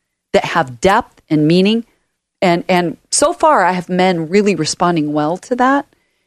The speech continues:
in my groups. They give feedback. Oh, in fact, one of them just said at our very last meeting, he said, this is literally a quote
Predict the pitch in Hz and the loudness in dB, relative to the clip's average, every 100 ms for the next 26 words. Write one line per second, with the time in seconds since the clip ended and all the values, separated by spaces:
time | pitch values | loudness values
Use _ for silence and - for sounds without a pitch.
0 | _ - 185 160 151 175 196 202 - 170 | _ 0 2 2 2 2 2 0 -2 -2
1 | 151 160 - 175 160 165 170 165 - _ | 0 -2 0 -2 0 2 0 -2 -8 _
2 | _ _ _ _ 214 208 185 180 185 190 | _ _ _ _ 0 2 2 0 -2 -2
3 | 202 214 185 156 160 160 _ _ _ _ | 0 0 0 -2 -4 -12 _ _ _ _
4 | 170 185 - 196 170 160 156 151 156 160 | -2 0 0 0 0 0 0 0 2 2
5 | 156 143 151 - 165 147 131 - 175 175 | 2 0 -4 -4 -4 -4 -8 -12 -6 -4
6 | 143 143 _ 214 220 160 170 220 269 240 | -4 -6 _ 0 0 0 4 4 4 2
7 | 220 - 196 156 - | 0 2 2 2 0